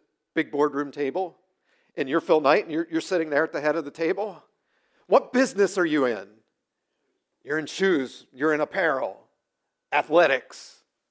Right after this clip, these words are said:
But I want you to imagine all your executives sitting around the table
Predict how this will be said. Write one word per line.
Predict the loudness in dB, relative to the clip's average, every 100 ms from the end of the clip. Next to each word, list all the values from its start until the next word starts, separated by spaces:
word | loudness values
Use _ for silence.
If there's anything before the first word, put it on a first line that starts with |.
| _ _ _ _ _ _ _
But | 4
I | 6
want | 6 4
you |
to | 0
imagine | 2 2 2
all | 0 4 6 8 6
your | 6
executives | 4 2 0 2 2 2
sitting | 0 0 0
around | 2 0 -2
the |
table | -2 -2 0 2 0 -2